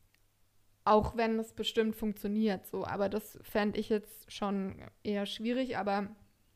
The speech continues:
bei Demos ist es ja, finde ich, eher so, dass es so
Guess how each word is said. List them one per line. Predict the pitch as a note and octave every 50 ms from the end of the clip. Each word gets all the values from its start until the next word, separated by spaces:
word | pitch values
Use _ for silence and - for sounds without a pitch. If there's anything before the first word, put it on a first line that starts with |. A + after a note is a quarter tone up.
| _ _ _ - - - -
bei | A#3+ A#3
Demos | - - A3 A#3 B3 C4 C4+ C4+ C4+ C4+
ist | - B3 B3 A#3+
es | A3+ A#3
ja, | - A#3 A3+ A3+ A#3 A3+ - - - - - _ -
finde | - C4 B3 B3 B3
ich, | - -
eher | G#3+ A3+ A3+ A3
so, | G#3+ G#3+ A3
dass | G#3+ A3 A3 -
es | A#3 A3+ -
so | - A3+ G#3+ G#3 G3+ G3+